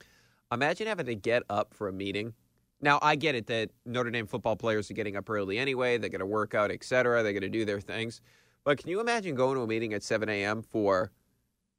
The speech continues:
the boss to essentially tell you, "Yeah, I'm outta here"? And he doesn't take questions. I mean, <laughs> people are like, "What the hell's going on?" But the other thing that is so interesting about this, so they're looking at Lu-, Luke Fickell, Notre Dame.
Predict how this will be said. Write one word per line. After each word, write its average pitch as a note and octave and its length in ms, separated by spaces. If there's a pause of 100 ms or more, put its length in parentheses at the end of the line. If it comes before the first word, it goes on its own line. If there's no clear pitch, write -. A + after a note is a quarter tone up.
(180)
the A2+ 80
boss A#2+ 360
to B2+ 120
essentially A#2 400
tell G#2+ 200
you, G2+ 140
"Yeah, D2+ 220 (720)
I'm A2+ 100
outta G#2+ 220
here"? - 180 (1040)
And C#3 100
he C#3+ 60
doesn't C#3 220
take C3 160
questions. - 500 (100)
I C#3 60
mean, C#3+ 280
<laughs> - 640
people C4+ 160
are A3+ 40
like, G#3+ 140
"What A#3+ 140
the - 80
hell's F#3+ 260
going F3+ 260
on?" D3+ 220 (400)
But A3 160
the G#3+ 120
other C4 120
thing B3+ 160
that G3+ 140
is D#3 100
so G3 280 (260)
interesting D3+ 400
about G#2+ 240
this, F#2 160
so B2+ 260 (1300)
they're D#3+ 360
looking F3 360
at F3 120
Lu-, D3+ 140 (100)
Luke D3 240
Fickell, A2+ 300
Notre F#2+ 240
Dame. E2 280